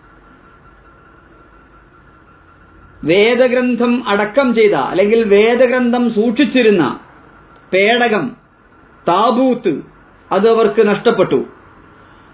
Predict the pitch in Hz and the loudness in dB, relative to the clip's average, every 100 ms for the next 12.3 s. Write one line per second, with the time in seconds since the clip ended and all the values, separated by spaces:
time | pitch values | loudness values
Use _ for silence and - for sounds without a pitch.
0 | - 175 226 254 269 262 262 262 254 - | -4 0 0 2 2 2 2 0 -4 -10
1 | _ _ _ - 190 208 247 254 254 254 | _ _ _ -4 -2 0 0 0 -2 -6
2 | - 254 247 254 254 233 220 - 277 262 | -8 -6 0 2 2 -2 -6 -2 0 0
3 | 247 240 247 247 - 208 247 233 226 240 | 0 -2 -2 -4 -4 0 0 0 2 2
4 | 262 247 247 240 240 240 233 233 - - | 4 2 2 2 0 2 0 0 -4 -18
5 | - - - - - - - - 240 240 | -20 -20 -20 -20 -20 -20 -10 -2 0 0
6 | 220 - 202 233 254 247 247 247 - 185 | 0 0 2 2 2 0 0 -2 -2 -2
7 | 226 254 254 247 247 240 240 208 233 240 | 0 2 0 0 0 0 -2 -2 0 2
8 | 254 254 240 240 240 233 - - - - | 2 2 2 2 0 -2 -8 -20 -20 -18
9 | - 202 208 254 226 240 233 220 240 240 | -6 -4 -2 -2 0 0 0 0 -2 -2
10 | 247 247 247 233 233 233 214 214 220 262 | 0 0 2 0 2 2 2 0 0 -2
11 | 220 247 233 233 226 226 - - - - | 0 0 2 2 0 -4 -14 -20 -20 -20
12 | - 196 | -10 -4